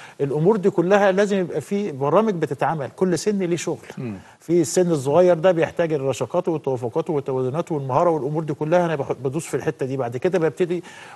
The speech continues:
Speaker 1: واحدة واحدة دي المتخصصين يشتغلوا فيها، ويبقى كل فريق معاه مخطط أحمال ومعاه مدرب أحمال
Speaker 2: مم.
Speaker 1: ومتخصصين من كل مكان. اتحاد الكرة اللي يستفاد بيها وهو اللي طلع اللعبة تحترف عن طريقه.
Speaker 2: مم.
Speaker 1: دي لو عملها اللاعيبة في مصر كلها هتسيب الأندية وهتروح له.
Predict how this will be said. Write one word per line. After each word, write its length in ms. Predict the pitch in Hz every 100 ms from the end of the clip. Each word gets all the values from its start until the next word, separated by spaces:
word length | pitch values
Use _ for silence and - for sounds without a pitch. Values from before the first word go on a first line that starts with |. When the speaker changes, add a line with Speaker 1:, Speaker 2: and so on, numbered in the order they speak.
| -
Speaker 1:
واحدة 300 | 160 147 156
واحدة 340 | 185 180 165
دي 220 | 120 180
المتخصصين 840 | 170 143 135 135 135 - 117 170 151
يشتغلوا 420 | 117 165 143 131
فيها، 340 | - 156 160 - -
ويبقى 260 | 147 139
كل 300 | 143 190 180
فريق 280 | 143 151 160
معاه 240 | 147 147 151
مخطط 480 | 139 123 - 143
أحمال 440 | 127 127 139 170 160
ومعاه 300 | 143 135 147
مدرب 360 | 139 143 139
أحمال 380 | 107 - 147 175 - -
Speaker 2:
مم. 180 | 135 117
Speaker 1:
ومتخصصين 640 | 147 131 139 123 139 214
من 100 | 185
كل 260 | 202 196 185
مكان. 340 | 165 196 220 - - -
اتحاد 360 | 135 - 160 202
الكرة 260 | 202 220 220
اللي 120 | 190
يستفاد 440 | - 165 208 175
بيها 220 | 220 220
وهو 380 | 175 160 240 247
اللي 140 | 208 175
طلع 300 | 220 220 185
اللعبة 280 | 196 196
تحترف 480 | 185 - - 208 196
عن 180 | 151 185
طريقه. 400 | - 165 185 - - 175
Speaker 2:
مم. 220 | 143 117 - - _ 135
Speaker 1:
دي 120 | 208
لو 140 | 208
عملها 480 | 165 170 208 214 196 - _ -
اللاعيبة 540 | 175 175 160 190 214
في 160 | - 175
مصر 280 | 202 202 185
كلها 400 | 165 180 202 180
هتسيب 260 | - 202
الأندية 360 | 196 156 165 196
وهتروح 320 | 175 156
له. 80 | 170